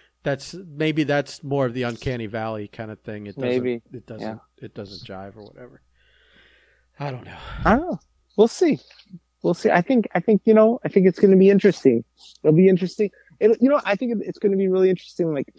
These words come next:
Speaker 2: three years from now where they're at with this. Like,
Speaker 1: Yeah.
Speaker 2: what they decide is gonna be the right thing. Like, 'cause I think, obviously, when they first started the, the shows, they wanted to bring in the, um, they wanted to bring in the, the, the kind of the big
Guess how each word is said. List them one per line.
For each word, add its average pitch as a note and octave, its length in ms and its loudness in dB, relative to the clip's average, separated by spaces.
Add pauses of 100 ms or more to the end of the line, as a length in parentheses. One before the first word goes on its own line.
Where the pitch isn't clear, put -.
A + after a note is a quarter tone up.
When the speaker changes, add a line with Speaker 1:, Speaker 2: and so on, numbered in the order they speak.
(500)
Speaker 2:
three E3 220 2
years D#3 320 2
from A2+ 220 -8
now A2 200 -6
where A2+ 240 -4
they're A2+ 100 -6
at A2 220 -6
with A#2 120 -14
this. - 360 -16
Like, C3+ 180 -2
Speaker 1:
Yeah. A2 260 -12
Speaker 2:
what D3+ 280 2
they E3 100 0
decide C#3+ 500 0
is C3 140 -4
gonna C3 200 -8
be B2+ 120 -8
the B2+ 100 -4
right B2 340 0 (520)
thing. D3 340 2
Like, D#3 320 -2 (200)
'cause F3 120 -2
I G#3+ 80 4
think, C#4 280 -6 (160)
obviously, E3 420 2
when C3+ 160 0
they B2+ 80 -2
first D#3 280 -6
started C3 400 -4
the, B2 140 -6 (220)
the C3 240 -4
shows, C#3+ 540 -4
they B2 120 -2
wanted B2 380 -6
to B2 80 -6
bring B2 260 -2
in A#2+ 220 -2
the, B2 180 -2
um, A#2 280 -12 (680)
they C#3 80 2
wanted C3+ 220 0
to C3+ 80 -8
bring C3 220 -4
in B2 180 -2
the, A#2 360 -4 (260)
the, - 80 -18 (200)
the A#2+ 100 -10
kind C3+ 200 -4
of A#2+ 80 -2
the A#2 60 -4
big - 100 0